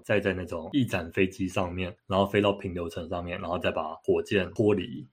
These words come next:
然后火箭再往上，再把姿态调整成往上飞，然后再去做进一步的脱离的动作。所以水平的好处就在于说，它不用看老天爷吃饭。像垂直型的，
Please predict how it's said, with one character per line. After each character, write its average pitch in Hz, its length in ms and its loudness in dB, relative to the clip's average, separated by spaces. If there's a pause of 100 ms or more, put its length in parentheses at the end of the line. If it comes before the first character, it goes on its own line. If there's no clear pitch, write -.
(120)
然 98 100 2
后 95 80 4
火 90 160 2
箭 95 160 0
再 95 100 2
往 90 200 0
上， 92 260 -4 (280)
再 113 100 4
把 87 120 4
姿 - 300 -8
态 101 200 2
调 92 260 -2
整 90 160 -6
成 85 260 -8
往 80 240 -8
上 87 280 0
飞， 82 300 -4 (120)
然 92 120 -4
后 85 60 -4
再 87 140 -4
去 87 180 -6
做 87 380 -2
进 107 140 2
一 92 40 -2
步 87 200 -2
的 85 80 -6
脱 92 220 -4
离 90 100 -4
的 98 80 -4
动 123 240 -6
作。 - 280 -6
所 120 160 6
以 113 240 4
水 101 200 2
平 101 200 -4
的 101 100 0
好 87 280 0
处 123 180 4
就 107 140 2
在 107 160 4
于 90 100 2
说， 92 300 -2
它 - 140 -2
不 110 120 -4
用 95 200 2
看 95 360 -2
老 80 140 -8
天 92 160 -6
爷 85 100 -8
吃 92 200 -10
饭。 98 220 2 (300)
像 101 320 2
垂 101 160 6
直 101 160 4
型 95 220 -4
的， 92 260 -2